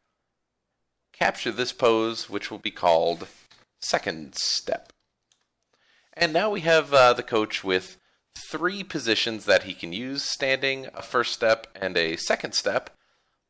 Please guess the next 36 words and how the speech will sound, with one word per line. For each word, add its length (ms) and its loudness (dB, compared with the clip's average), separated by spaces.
And 140 -2
let's 140 -8
go 80 0
ahead 180 2
and 240 -12
return 460 -4
him 240 -6
to 480 -2
the 160 -6
standing 480 -2
position. 640 -8
So 320 -12
I'm 140 -12
gonna 160 -8
move 320 -8
him 300 -6
kind 180 -2
of 120 -2
towards 440 -8
the 80 -12
right-hand 340 2
side 200 0
of 60 -8
the 60 -10
screen, 600 -8
angle 320 2
him 60 -2
a 40 -2
little 240 -2
bit, 280 0
right-click, 720 -2
Methods, 760 -4
Set 400 -2
Pose 640 0
to 200 -10
Coach 480 -2